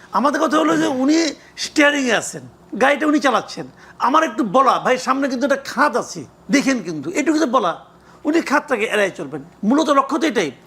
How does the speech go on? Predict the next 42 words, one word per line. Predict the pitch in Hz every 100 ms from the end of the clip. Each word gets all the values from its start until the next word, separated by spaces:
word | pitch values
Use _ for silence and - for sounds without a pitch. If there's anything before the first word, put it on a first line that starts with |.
| - - -
কিন্তু | 240 277
উনি | 269
যখন | 311 320 247
বলছেন, | 247 262 277
এটা | 269 269
অর্থটাই | 254 254 269 302
মনে | 302 302
পরে | - 330
বুঝছি। | 254 - - - - -
পরে | 262 302
বুঝছিল | 294 302 311
এরকম | 320 262 233 214 - - -
যে | 208
আপনারা | 269 302 302
মুক্ত | 254 240 - 339
কণ্ঠে | 262 302 269
আমাদের | 285 269 254
সমালোচনা, | 190 233 233 226 196
প্রাণ | - 196 311 311
খুলে | - 262
সমালোচনা | - 226 214 202 185
করবেন, | 175 160 170 - - -
আমি | 262 269
কান | 294 311 320 302
বন্ধ | 262 262 254
করে | 247 220
কিছুই | 233 214
শুনবো | - 196 143
না। | 120 110 -
উনি | 262
সিদ্ধান্ত | 269 220 294 320
নিয়েছেন, | 339 330 302 254 254 - - -
কে | 320 311
কি | - 339
বললেন | 233 285 320 349
আমি | 302
কিচ্ছু | - 339 - 311
শুনবো | - 262 196
না, | 147 113 - - -
উনি | 320 311
শুনেনও | 294 294 269
না। | 180